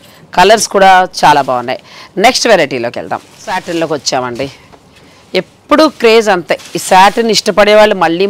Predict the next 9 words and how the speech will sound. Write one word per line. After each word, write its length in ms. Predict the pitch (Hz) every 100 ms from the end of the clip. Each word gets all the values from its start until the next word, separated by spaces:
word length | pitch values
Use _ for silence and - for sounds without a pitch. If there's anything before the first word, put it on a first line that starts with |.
| 185
మళ్ళీ 200 | 170 202 185
కొంటూనే 380 | 160 180 180 170
ఉంటారండి. 440 | 139 143 135 127 131
ఎంత 160 | 147 - 180
బాగుందో 320 | 175 165 151 143
సాటిన్ 360 | 147 143 151 139
fabric 340 | 131 123 131 -
కూడా. 140 | 127 - _ _ - - _ 165
Direct 300 | 175 208 220